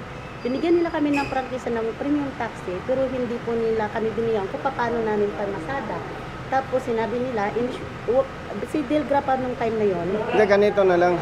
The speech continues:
Speaker 1: Mm.
Speaker 2: No?
Speaker 1: May problema din yung kaibigan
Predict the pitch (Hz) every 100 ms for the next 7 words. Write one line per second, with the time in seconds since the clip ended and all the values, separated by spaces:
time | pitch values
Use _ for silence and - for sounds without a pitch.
0 | - 208 190 180 175 - - - - 151
1 | 156 147 - - - - - - - -
2 | - - - 214 - 247 262 262 262 262
3 | 269 - 247 240 240 214 240